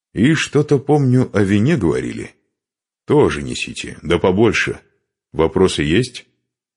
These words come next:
Исполнять». Девчушки сорвались с мест и умчались. Серега спустился с крылечка.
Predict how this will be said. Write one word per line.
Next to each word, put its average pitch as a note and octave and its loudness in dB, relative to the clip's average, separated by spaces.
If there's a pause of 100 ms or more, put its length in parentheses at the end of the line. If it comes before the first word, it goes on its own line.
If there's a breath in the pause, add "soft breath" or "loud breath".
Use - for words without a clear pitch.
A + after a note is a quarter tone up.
(220)
Исполнять». C#2 -4 (1000)
Девчушки B2 -2
сорвались D2 0
с - -10
мест A#2+ -4 (160)
и E2 -6
умчались. - -10 (1000)
Серега F3+ 2
спустился A2 -6
с - -10
крылечка. - -6